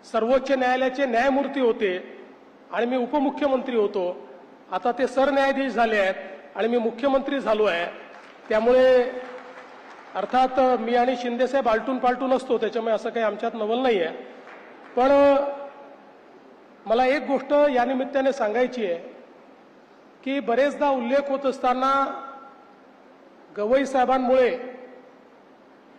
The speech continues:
कोल्हापूरचं खंडपीठ झालं, इथलं न्यायालय झालं किंवा अनेक न्यायालय झाली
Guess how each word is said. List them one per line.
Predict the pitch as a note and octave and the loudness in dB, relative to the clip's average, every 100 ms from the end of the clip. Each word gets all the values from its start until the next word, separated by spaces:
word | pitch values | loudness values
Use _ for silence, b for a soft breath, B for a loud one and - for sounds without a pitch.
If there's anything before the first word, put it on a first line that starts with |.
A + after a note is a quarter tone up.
| - | -12
कोल्हापूरचं | A3 A3+ B3 C4 C4+ B3+ C#4 C4+ C4+ C4+ - - | -4 0 0 0 -4 -2 2 2 2 0 -8 -10
खंडपीठ | A3+ A3 B3+ C4+ C4 | -6 -4 -2 -2 -2
झालं, | A#3+ B3 C4 C4 C4+ - - - - - - - - - _ _ - - - | -2 0 2 0 -4 -12 -16 -20 -20 -20 -20 -20 -20 -20 _ _ -20 -20 -16
इथलं | - G3+ B3 C4 | -14 -4 0 2
न्यायालय | B3 B3+ C4 C4 | 2 0 0 0
झालं | A#3 B3+ C4+ C4 C4 | 0 0 2 0 -4
किंवा | B3 B3 | -4 -2
अनेक | A#3 C4+ C4 | 0 -2 -2
न्यायालय | A#3+ B3 C4+ | -2 0 -2
झाली | G3+ A3+ C4+ | -2 -2 -2